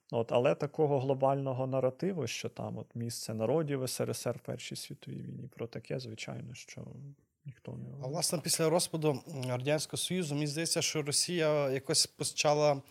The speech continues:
Speaker 2: уважніше придивлятися до спадщини Першої світової війни. Ну, от, власне, ці меморіали відновлені російських військовополонених в Чехії, в Австрії,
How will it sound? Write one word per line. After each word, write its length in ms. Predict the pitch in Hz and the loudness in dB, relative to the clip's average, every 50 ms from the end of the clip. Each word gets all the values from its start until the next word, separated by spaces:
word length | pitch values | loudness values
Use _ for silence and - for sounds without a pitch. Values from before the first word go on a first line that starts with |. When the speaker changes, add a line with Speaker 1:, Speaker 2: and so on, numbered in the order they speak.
| - - - - _ | -18 -20 -20 -14 _
Speaker 2:
уважніше 760 | - 135 143 151 170 147 131 110 127 117 - - - 113 107 95 - _ | 0 2 6 10 10 10 10 8 4 4 4 2 2 0 -2 -6 -6 _
придивлятися 640 | - 110 107 110 110 107 104 104 104 - - - | -2 -2 0 2 2 2 2 2 2 2 0 -4
до 60 | 95 95 | -2 -6
спадщини 520 | - - - 107 104 - - - 110 98 | -6 0 0 2 4 4 2 2 0 -4
Першої 260 | - - 104 - - | -4 -2 -2 0 -2
світової 260 | - - 117 104 104 | -2 -2 0 0 0
війни. 260 | 110 120 151 180 180 180 - - - - - - - _ _ | 0 0 0 0 -2 -2 -4 -12 -16 -16 -18 -18 -20 _ _
Ну, 160 | 139 143 123 | 2 2 2
от, 180 | 107 85 - - | 2 2 -2 -2
власне, 360 | 110 117 123 117 - - 113 | 2 4 4 4 4 2 0
ці 180 | - - - 127 | 0 2 2 4
меморіали 600 | 123 120 120 120 120 123 123 120 120 117 110 110 | 4 4 6 6 6 8 10 10 10 10 8 6
відновлені 760 | 104 107 104 104 110 110 110 104 104 98 101 98 98 95 95 95 | 4 2 0 0 2 2 4 4 2 2 0 0 0 0 0 -2
російських 460 | 92 92 - - 104 - - - 107 | -2 -2 0 2 2 2 2 0 -2
військовополонених 960 | 95 - - - 104 95 - 101 101 95 92 92 90 85 85 80 - - - _ | -2 -2 -2 -2 -4 -4 -2 -4 -2 -2 -2 -4 -4 -6 -6 -8 -10 -14 -20 _
в 40 | - | -6
Чехії, 720 | - - - 143 147 139 - - - 110 101 98 95 90 | -4 0 2 4 4 2 2 -2 -6 -6 -4 -2 -2 -4
в 120 | 87 92 | -2 0
Австрії, 840 | 104 127 135 123 - - - - 120 110 104 101 101 95 95 92 | 0 2 2 0 -2 -6 -6 -6 -6 -6 -4 -4 -4 -4 -4 -6